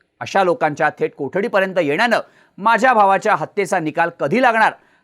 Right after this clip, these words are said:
तपास कामाला प्रभावित करण्याचा हा प्रकार तर नसावा," अशी शंकाही त्यांनी व्यक्त केली आहे. तसंच कोरेगावचे सरपंच बालाजी तांदळे आणि एपीआय दराडे यांची चौकशी करण्याची मागणीही देशमुखांकडून करण्यात आली आहे. दरम्यान धनंजय देशमुखांचे हे सगळे आरोप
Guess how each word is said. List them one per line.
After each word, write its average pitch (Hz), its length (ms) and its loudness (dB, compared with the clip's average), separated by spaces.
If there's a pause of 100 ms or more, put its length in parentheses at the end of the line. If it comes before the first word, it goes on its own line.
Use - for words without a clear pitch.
(160)
तपास 254 340 2
कामाला 196 400 4
प्रभावित 175 540 0
करण्याचा 160 360 0
हा 156 120 -2
प्रकार 175 460 -4
तर 175 80 -2
नसावा," 185 440 2 (360)
अशी 175 220 -8
शंकाही 165 440 -2
त्यांनी 170 260 -4
व्यक्त 160 320 -4
केली 180 180 -2
आहे. 151 80 0 (380)
तसंच 185 360 0 (340)
कोरेगावचे 226 520 2
सरपंच 180 460 -2
बालाजी 156 580 0
तांदळे 190 380 -2 (280)
आणि 240 240 -2
एपीआय 226 360 0
दराडे 190 420 2 (340)
यांची 226 320 -2
चौकशी 208 460 -2
करण्याची 180 400 -2
मागणीही 147 500 -2 (220)
देशमुखांकडून 202 800 -2
करण्यात 180 340 -2
आली 175 180 2
आहे. - 220 0
दरम्यान 254 360 2
धनंजय 226 380 0
देशमुखांचे 190 720 -2
हे 160 120 -4
सगळे 156 340 -2
आरोप 180 340 2